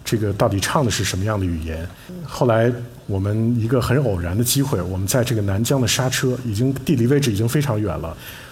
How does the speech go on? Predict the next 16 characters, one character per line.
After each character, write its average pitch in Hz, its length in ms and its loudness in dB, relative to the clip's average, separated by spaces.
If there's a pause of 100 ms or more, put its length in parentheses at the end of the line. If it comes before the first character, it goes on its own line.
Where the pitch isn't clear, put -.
(160)
我 101 80 -4
们 117 240 2
碰 135 220 0
到 127 140 6
了 117 80 4
一 104 100 0
位 113 260 4
这 113 180 0
个 95 440 -2 (100)
乌 127 80 0
兹 127 140 0
别 117 160 2
克 123 160 -2
的 107 80 0
长 87 220 -2
辈， 117 200 2